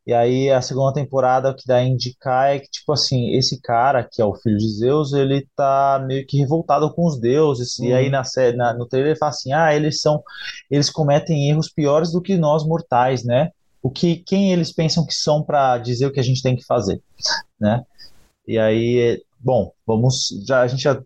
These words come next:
Speaker 1: já, já tem um sentimento de rebeldia chegando ali.
Speaker 2: Sim, sim, sim, sim.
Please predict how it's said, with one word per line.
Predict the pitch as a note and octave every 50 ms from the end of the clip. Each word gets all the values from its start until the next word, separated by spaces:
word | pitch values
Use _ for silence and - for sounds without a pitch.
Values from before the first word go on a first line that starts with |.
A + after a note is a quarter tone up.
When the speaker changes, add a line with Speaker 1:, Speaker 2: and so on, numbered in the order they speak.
| - -
Speaker 1:
já, | - C3+ C3 B2
já | B2+ - - A#2+ A#2 A#2+ A#2+
tem | - C3 C3
um | B2+ C3 B2+ B2+ B2 B2
sentimento | - C3+ B2+ B2+ B2+ A#2+ A#2+ A#2+
de | A2+ A2+
rebeldia | B2+ A#2+ A#2 A#2 G#2+ G2+ - G#2 G2 G2 F#2+
chegando | - - G2+ F#2+ G2 F#2+ F#2+ F#2
ali. | F#2+ F#2+
Speaker 2:
Sim, | A#2 C#3 C3+ C#3 C#3+ B2
sim, | - - B2 A#2+ A#2+
sim, | - G#2+ G#2+ G2+ G#2+ G2+
sim. | - - F#2+ F#2 F2+